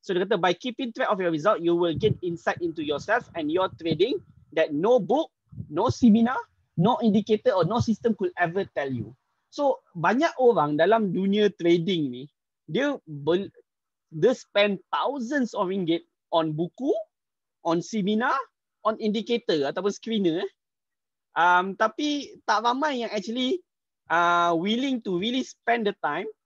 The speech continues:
untuk buat trading journal. Eh? Salah satu sebabnya bukan sebab tak ada duit dan apa, sebenarnya tak ada satu solution yang, uh, mantap enough ataupun convincing enough ataupun easy enough for them to actually invest and try it.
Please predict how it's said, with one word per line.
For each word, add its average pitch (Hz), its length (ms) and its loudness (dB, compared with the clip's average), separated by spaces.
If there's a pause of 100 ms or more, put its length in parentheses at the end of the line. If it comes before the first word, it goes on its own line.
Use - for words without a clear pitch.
(260)
untuk 170 400 -4
buat 214 400 2
trading 196 320 -2
journal. 151 260 0 (460)
Eh? 208 140 -6 (380)
Salah 175 240 2
satu 196 480 2
sebabnya 196 400 0
bukan 262 240 0
sebab 156 240 -2
tak 156 140 -4
ada 160 80 0
duit 180 260 0
dan 165 480 -4
apa, 208 240 -4
sebenarnya 208 400 -8
tak 185 160 -2
ada 233 160 -2
satu 214 320 -6
solution 220 560 -4
yang, 202 240 -4 (560)
uh, 156 480 -6
mantap 214 720 -2
enough 220 320 -2 (400)
ataupun 196 400 -4
convincing 220 720 -6
enough 220 320 -4 (160)
ataupun 196 400 -2
easy 220 460 -6
enough 240 180 -4
for 185 160 -6
them 202 240 -6
to 180 80 -8 (240)
actually 190 400 -10
invest 180 560 -4
and 160 320 -8
try 147 300 -4
it. - 20 -20